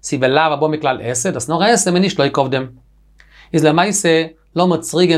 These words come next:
וואס מיר טון גיימען די גאנצע זאך דא. אה, אז מיר די פראג פאר רב ששת,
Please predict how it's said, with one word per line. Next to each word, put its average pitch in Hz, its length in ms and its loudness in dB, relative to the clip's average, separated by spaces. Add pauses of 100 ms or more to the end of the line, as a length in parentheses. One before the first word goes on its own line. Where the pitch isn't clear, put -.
וואס 147 180 -4
מיר 127 80 -2
טון 151 180 0
גיימען 139 180 0
די 135 60 0
גאנצע 135 220 -2
זאך 107 200 -4
דא. 135 100 0 (460)
אה, 156 480 0
אז 123 80 -4
מיר 127 100 -8
די 127 80 -8
פראג 180 180 0
פאר 147 180 -2
רב 127 60 0
ששת, 185 500 -2